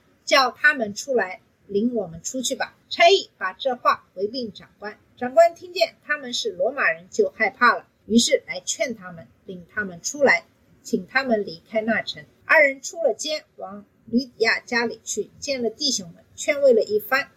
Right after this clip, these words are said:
就走了。这段经文我们可以看出，第二天地方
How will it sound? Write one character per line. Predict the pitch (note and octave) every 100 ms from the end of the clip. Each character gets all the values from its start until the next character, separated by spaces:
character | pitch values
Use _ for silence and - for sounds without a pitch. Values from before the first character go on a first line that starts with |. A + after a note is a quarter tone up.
| _
就 | - G3+ E3+
走 | - D3 -
了。 | C3+ _ _ _ _
这 | F#4
段 | D#4+ D#4+ D4
经 | D#4+
文 | C#4
我 | B3+
们 | G#3+ A3+
可 | B3
以 | - _
看 | C#4 A#3+
出， | - C4
第 | B3 D#4
二 | D#4 B3+
天 | - E4 C#4+ -
地 | C#4+
方 | C4 C4